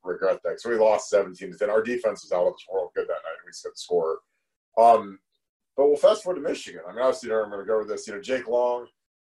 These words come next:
breaks Bobby in two, you know, <laughs> breaks his leg, and you're sitting there and you're like, "Oh my God, like, I'm, like, next." Like, I mean, how, how's that moment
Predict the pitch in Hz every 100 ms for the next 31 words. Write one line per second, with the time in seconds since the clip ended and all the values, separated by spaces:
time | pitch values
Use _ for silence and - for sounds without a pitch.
0 | _ _ 127 123 - 117 117 120 113 110
1 | - 104 101 107 _ _ _ _ _ 107
2 | 101 98 101 - - - - - - -
3 | - 147 - 104 104 110 104 104 101 -
4 | _ _ 139 165 - 143 127 127 120 110
5 | 98 - _ 110 117 101 101 98 90 90
6 | 85 - - 98 101 92 _ _ 90 90
7 | 120 85 - 98 101 110 135 165 - _
8 | _ _ - 180 202 - 110 127 139 135
9 | 110 120 127 117 104 101